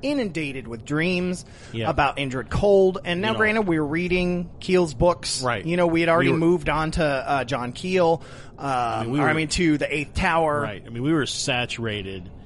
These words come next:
Speaker 2: uh, in the content, if you will.
Speaker 1: Because it, it, it fit every missing piece that I had in my brain.
Speaker 2: Right.
Speaker 1: He had the puzzle piece.
Speaker 2: Right.
Speaker 1: A-, a-, and not just Mothman prophecies, but moving right into Eighth Tower and already looking into Operation Trojan Horse. I mean, just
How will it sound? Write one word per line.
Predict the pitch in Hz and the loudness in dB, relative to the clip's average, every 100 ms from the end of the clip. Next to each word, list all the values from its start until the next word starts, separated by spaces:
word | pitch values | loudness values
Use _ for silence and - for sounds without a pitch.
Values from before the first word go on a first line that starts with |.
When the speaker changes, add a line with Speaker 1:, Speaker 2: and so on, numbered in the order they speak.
| - - - - | -18 -18 -18 -16
Speaker 2:
uh, | 95 95 | -10 -10
in | 90 107 | -10 -10
the | 92 | -10
content, | - 90 80 - 78 87 | -10 -10 -10 -12 -14 -14
if | - | -12
you | 92 | -12
will. | 82 - 143 | -12 -12 0
Speaker 1:
Because | 240 - 254 | 0 4 4
it, | 220 214 | 2 0
it, | 226 - - | -4 -6 -4
it | 220 - | -4 -4
fit | - - 247 262 - - - - - - - - - - - | -14 -6 -2 0 -2 -10 -14 -18 -20 -20 -18 -18 -18 -20 -8
every | 208 226 226 247 | -4 -4 -2 -2
missing | 233 196 202 202 220 208 196 - | 0 2 2 2 0 -2 -2 -6
piece | - 220 196 - | -8 -6 -8 -8
that | - 151 | -6 -4
I | 143 | -4
had | 156 143 | -4 -4
in | 139 | -4
my | 127 | -6
brain. | 117 120 104 98 - | -6 -8 -10 -14 -14
Speaker 2:
Right. | 110 92 | -10 -8
Speaker 1:
He | 165 | -6
had | 151 151 | -4 -6
the | 123 | -4
puzzle | - 113 104 | -4 -4 -8
piece. | - - | -12 -10
Speaker 2:
Right. | 90 78 - - - - | -10 -10 -14 -18 -18 -6
Speaker 1:
A-, | - | -4
a-, | 185 202 190 | 0 0 0
and | 202 190 196 185 190 | 0 0 0 2 4
not | 214 - | 4 2
just | 190 165 160 | 0 0 -2
Mothman | 127 - 131 107 | -6 -6 -12 -10
prophecies, | - 113 - 120 - | -10 -10 -12 -12 -6
but | 143 | -2
moving | 165 220 226 | 0 0 0
right | 185 190 | 0 0
into | 202 185 170 | -2 -4 -4
Eighth | 175 - | -6 -6
Tower | - 202 233 143 110 | -8 -6 -6 -8 -8
and | 175 | -8
already | - 269 262 262 240 | -4 -2 0 -2 -2
looking | 190 196 190 190 | -4 -4 -4 -4
into | 185 | -2
Operation | 170 175 170 170 151 | -2 0 0 -2 -4
Trojan | 143 165 160 151 | -4 -2 -2 -6
Horse. | - - - | -8 -10 -4
I | 202 | -2
mean, | 202 | 0
just | 180 214 | -2 -4